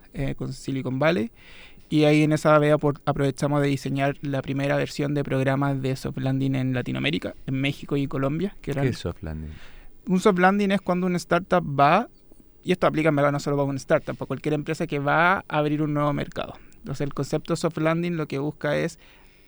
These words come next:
Speaker 1: hacer más sencilla la llegada de una empresa o una startup a otro mercado.
Speaker 2: ¿Qué quiere decir un aterrizaje suave?
Speaker 1: Exacto.
Speaker 2: En el
Speaker 1: Entonces, lo que
Speaker 2: catalán.
Speaker 1: hace ahí la in-, una incubadora es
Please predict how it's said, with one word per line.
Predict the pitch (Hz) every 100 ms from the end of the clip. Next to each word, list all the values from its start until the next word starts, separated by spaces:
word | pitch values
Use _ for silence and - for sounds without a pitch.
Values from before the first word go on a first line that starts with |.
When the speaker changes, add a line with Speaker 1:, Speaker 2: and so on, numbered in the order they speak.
| -
Speaker 1:
hacer | 131 131 151
más | 151 147
sencilla | 143 131 - 151 151 185 202
la | 190
llegada | 170 165 165 160
de | 151 151 151
una | 147 147
empresa | 147 - 143 - 147
o |
una | 143 143
startup | - 143 - 147
a | 139
otro | 143 143
mercado. | 135 - -
Speaker 2:
¿Qué | 92
quiere | 95
decir | 90 101
un | 92
aterrizaje | 85 92 90 101 95
suave? | 92 - 92 78 76
Speaker 1:
Exacto. | 139 - 127 82
Speaker 2:
En | 131
el |
Speaker 1:
Entonces, | 131 135 139
lo | 135
que | 131
Speaker 2:
catalán. | 135
Speaker 1:
hace | 156
ahí | 151
la | 147
in-, | 147 -
una | 143
incubadora | 147 156 160 175 175 175 160
es | 151 -